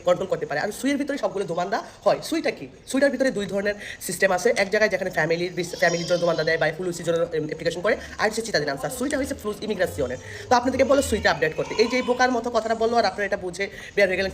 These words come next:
হাসি খুশিতে। আসলে কি আপনারা জানেন আপনাদেরকে বোকা বানাচ্ছে? এটা ফুল একটা বোকার স্বরে আপনারা বাস করেন।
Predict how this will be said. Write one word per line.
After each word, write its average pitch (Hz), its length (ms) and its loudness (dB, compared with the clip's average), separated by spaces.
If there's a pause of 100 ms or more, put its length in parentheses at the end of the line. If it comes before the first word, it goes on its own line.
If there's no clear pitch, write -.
হাসি 170 180 -6
খুশিতে। - 300 -6
আসলে 196 240 -2
কি 226 80 0
আপনারা 233 160 2
জানেন 226 160 2
আপনাদেরকে 170 240 -6
বোকা 175 160 -2
বানাচ্ছে? 175 340 -2 (720)
এটা 269 120 6
ফুল 277 220 2
একটা 277 160 4
বোকার 233 280 4
স্বরে 202 220 4
আপনারা 190 160 0
বাস 170 200 0
করেন। 135 200 -2